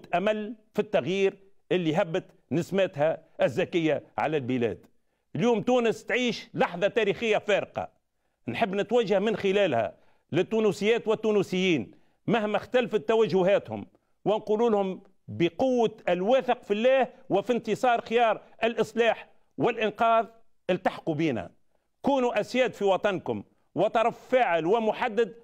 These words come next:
في تقرير مصيركم، شاركونا في ملحمة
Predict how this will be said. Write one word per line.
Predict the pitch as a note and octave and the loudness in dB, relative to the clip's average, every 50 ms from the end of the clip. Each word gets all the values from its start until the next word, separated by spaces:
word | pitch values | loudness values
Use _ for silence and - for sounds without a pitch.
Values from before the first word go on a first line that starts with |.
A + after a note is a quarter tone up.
| _ _ | _ _
في | - B3 | -4 -2
تقرير | A#3+ B3 G#3 - A3+ G#3+ A3+ G#3+ F3+ | -2 -2 -2 -2 -2 0 0 0 0
مصيركم، | F#3+ F#3 E3+ - G#3 F#3+ D#3 - - B2 G#2+ G2+ F2+ - _ _ _ _ _ | 0 -2 -2 0 0 0 0 0 -2 -6 -6 -6 -8 -14 _ _ _ _ _
شاركونا | - - A3+ B3 A#3 A3 A3+ - C4+ C4 A3+ F#3+ E3+ D3+ C3 A2+ | -4 0 0 2 2 0 0 0 2 2 2 2 2 0 0 0
في | - F3+ F#3 | -2 -2 -2
ملحمة | F#3+ G#3 G3+ E3 E3+ A3+ A#3 G#3+ | 0 0 -2 -4 -4 -6 -6 -4